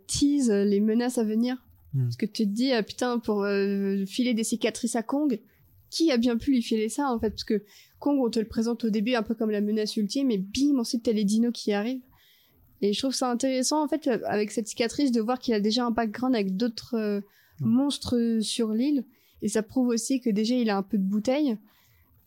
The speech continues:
Speaker 1: et que, euh, bah, il,
Speaker 2: Il lui
Speaker 1: lui
Speaker 2: manque
Speaker 1: arri-,
Speaker 2: des
Speaker 1: il lui est
Speaker 2: dents.
Speaker 1: arrivé,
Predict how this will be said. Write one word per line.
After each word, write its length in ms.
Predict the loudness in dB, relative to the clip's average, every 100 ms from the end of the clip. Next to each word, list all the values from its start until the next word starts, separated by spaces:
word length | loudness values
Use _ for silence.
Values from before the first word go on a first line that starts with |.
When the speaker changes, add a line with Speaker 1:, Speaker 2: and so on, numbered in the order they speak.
| 0
Speaker 1:
et 180 | 2 2
que, 160 | 2
euh, 880 | 2 2 2 2 2 2 2 4 2
bah, 220 | 2 0 0
il, 380 | -2 -6 -10 -2
Speaker 2:
Il 100 | 2
lui 80 | 4
Speaker 1:
lui 60 |
Speaker 2:
manque 60 | 4
Speaker 1:
arri-, 200 | 2 2
Speaker 2:
des 60 |
Speaker 1:
il 40 | 2
lui 80 | 4
est 40 |
Speaker 2:
dents. 60 | 2
Speaker 1:
arrivé, 480 | 2 -2 -2 -4